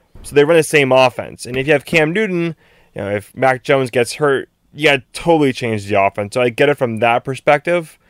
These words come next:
I don't know if I agree with it, but I do like the idea of the quarterbacks you have being similar styles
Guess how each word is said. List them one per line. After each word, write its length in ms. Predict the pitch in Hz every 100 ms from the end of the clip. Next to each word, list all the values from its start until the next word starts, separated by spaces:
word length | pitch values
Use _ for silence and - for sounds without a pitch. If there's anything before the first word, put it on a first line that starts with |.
| _ _ _ -
I 280 | - - 123
don't 100 | 139
know 80 |
if 100 | 135
I 120 | 127 113
agree 240 | 101 135
with 240 | 160 170
it, 240 | 175 151 -
but 80 | 123
I 100 | 117
do 240 | 104 135
like 200 | 127 120
the 120 | 120
idea 400 | 117 110 113 110
of 300 | 104 104 - _ _ -
the 120 | 110
quarterbacks 520 | - 127 123 120 110
you 120 | 117 101
have 420 | 110 117 123 - _ _ _ -
being 240 | 117 107
similar 540 | - - 131 120 117
styles 760 | 104 - 107 101 101 98 98